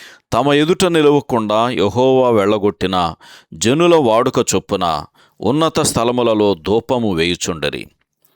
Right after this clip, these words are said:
వ్యాఖ్యానాంశం, విగ్రహాలను తొలగించండి.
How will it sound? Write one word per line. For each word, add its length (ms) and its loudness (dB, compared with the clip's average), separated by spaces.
వ్యాఖ్యానాంశం, 1000 0
విగ్రహాలను 960 0
తొలగించండి. 800 -4